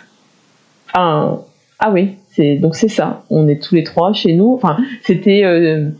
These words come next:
ça nous dépassait, c'était surnaturel d'être tous les trois à la maison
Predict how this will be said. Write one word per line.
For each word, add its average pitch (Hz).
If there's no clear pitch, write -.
ça 180
nous 190
dépassait, 180
c'était 170
surnaturel 190
d'être 160
tous -
les 180
trois -
à 175
la 156
maison 156